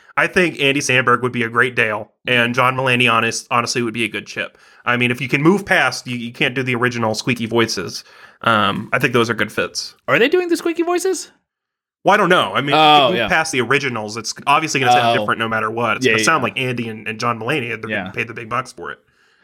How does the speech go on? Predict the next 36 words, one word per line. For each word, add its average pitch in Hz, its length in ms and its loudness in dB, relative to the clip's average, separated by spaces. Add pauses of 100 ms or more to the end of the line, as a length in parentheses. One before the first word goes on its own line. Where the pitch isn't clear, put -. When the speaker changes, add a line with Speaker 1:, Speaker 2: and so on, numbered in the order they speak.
(180)
Speaker 1:
But 107 120 -6
Speaker 2:
That's 101 100 -10
true. 90 300 -10 (640)
Regardless, 165 440 4
I'm, 131 160 0
I'm 117 180 -2
excited 127 320 2
to 113 40 -10
see 131 160 -2
what 117 280 0
results 110 300 -4
of 104 80 -10
that. 98 180 -2
I 101 80 -2
think 107 180 -8
their 104 140 -4
announcement 95 400 -8
was, 95 160 -8
uh, 95 240 -6 (100)
very 104 400 -4
sweet, 95 360 -10
very 98 240 -8
fun. 95 340 -14 (360)
Um, 101 300 -4
Speaker 1:
Yeah. 123 80 -8
Speaker 2:
likewise 110 480 2
with, 98 360 -4
uh, 95 420 -2 (680)
what 110 360 -6
I, 117 160 2 (100)
there 123 220 2
were 135 100 6
some 147 380 0 (160)
about, 120 360 -2
oh 127 220 4
God, 98 380 -6